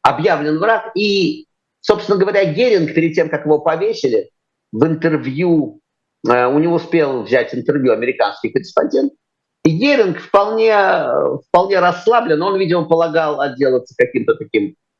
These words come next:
лёгким тюремным приговором среди классово близких. Вот. И он вполне расслабленно делился рецептом, что, как можно сделать из народа быдло в две секунды. Он говорил как раз: «Война нужна, война, общий, да, общий враг,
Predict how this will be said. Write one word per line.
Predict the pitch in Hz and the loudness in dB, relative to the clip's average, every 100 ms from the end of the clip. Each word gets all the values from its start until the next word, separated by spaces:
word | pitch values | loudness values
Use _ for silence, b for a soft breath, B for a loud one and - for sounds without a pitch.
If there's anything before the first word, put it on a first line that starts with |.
| _ | _
лёгким | 131 131 120 110 | 0 0 -4 -2
тюремным | 139 123 123 | 0 2 0
приговором | 127 151 185 151 - - - _ _ _ _ _ | 0 2 2 2 2 -2 -8 _ _ _ _ _
среди | - 123 | -2 -2
классово | 143 131 113 - 120 | 0 0 0 0 0
близких. | 110 104 104 - 87 - _ _ _ _ | 0 -4 -4 -6 -6 -10 _ _ _ _
Вот. | 143 156 - - - | 2 2 -2 -6 2
И | |
он | 269 269 240 | 4 4 0
вполне | - 214 226 233 | 0 0 2 4
расслабленно | 208 196 226 233 214 196 | 2 2 2 2 2 0
делился | 170 180 202 190 - 170 170 _ - | 0 0 -2 -4 0 0 -2 _ 0
рецептом, | 196 220 - 196 - - 123 - | 0 -2 -2 -2 -2 -2 -2 -2
что, | - - | -10 -2
как | 196 196 | -2 0
можно | 185 175 160 | -2 0 0
сделать | 139 160 160 | 2 0 0
из | 135 | -2
народа | 143 151 143 127 | 0 0 0 -2
быдло | 107 143 - 98 - - | -2 -4 -2 -2 -2 -8
в | 101 | -6
две | 131 | -6
секунды. | 135 127 - 92 80 - - _ _ _ _ _ _ _ - | -2 -6 -4 -4 -4 -10 -16 _ _ _ _ _ _ _ 2
Он | 160 214 | 2 4
говорил | 269 320 269 | 2 2 0
как | 277 - | -2 2
раз: | 214 - | 0 2
«Война | 190 254 302 285 233 | 2 2 2 2 0
нужна, | 175 143 226 | -2 0 2
война, | 220 415 - 440 139 120 | 2 0 2 2 2 2
общий, | 202 - 220 208 - | 0 -2 -8 -6 0
да, | 220 220 | 2 4
общий | 226 233 - 240 | 2 0 -6 0
враг, | 240 240 247 | 2 2 -2